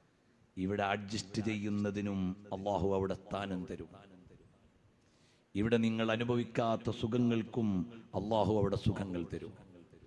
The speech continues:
നബി സല്ലല്ലാഹു അലൈഹി വസല്ലമ തങ്ങൾ ലളിതമായ ജീവിതം നയിച്ചു. അവിടുത്തേക്കും ബിലാൽ തങ്ങൾക്കും കഴിക്കാൻ ഒരു മാസത്തേക്കുള്ള ഭക്ഷണം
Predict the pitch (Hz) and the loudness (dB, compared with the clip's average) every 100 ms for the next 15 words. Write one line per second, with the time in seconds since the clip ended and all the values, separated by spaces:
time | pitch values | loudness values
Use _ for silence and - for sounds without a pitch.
0 | - - - 98 95 98 101 98 104 101 | -20 -20 -4 -2 0 2 2 4 6 6
1 | 98 104 110 101 113 110 123 127 139 143 | 8 6 6 6 6 4 4 4 4 2
2 | 156 190 165 - - - - - 107 131 | 2 0 -4 -10 -14 -16 -16 -2 2 4
3 | 117 113 110 104 104 98 98 98 98 90 | 6 4 4 4 2 2 2 2 2 0
4 | 87 87 80 - - - 87 87 - - | 0 -2 -4 -8 -10 -12 -18 -20 -20 -20
5 | - _ - - - - 107 107 - 113 | -20 _ -20 -20 -8 0 2 2 2 2
6 | 107 - 107 104 107 117 113 113 110 107 | 2 2 -2 0 2 4 4 4 2 2
7 | 107 104 113 101 98 107 110 - 113 110 | 0 -2 -2 -4 0 0 0 0 2 2
8 | 104 107 110 - - 107 113 117 110 123 | 0 -2 -8 -18 -4 2 4 6 4 2
9 | 127 131 113 120 117 113 117 110 110 110 | 2 0 0 2 2 0 0 0 2 0
10 | 113 131 160 185 | -2 0 0 0